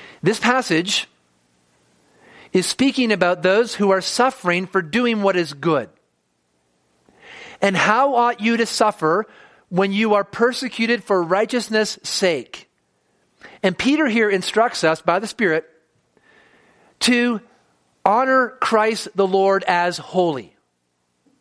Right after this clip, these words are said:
to hallow his name in your heart. That that is the root that is then going to bear the fruit of endurance, of patience,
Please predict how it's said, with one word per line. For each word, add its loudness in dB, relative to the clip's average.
to 2
hallow 0
his -2
name -4
in 0
your 2
heart. -4
That 0
that 2
is -2
the 0
root -2
that 2
is 0
then 0
going 2
to -2
bear 0
the -2
fruit -2
of 0
endurance, -2
of -4
patience, -2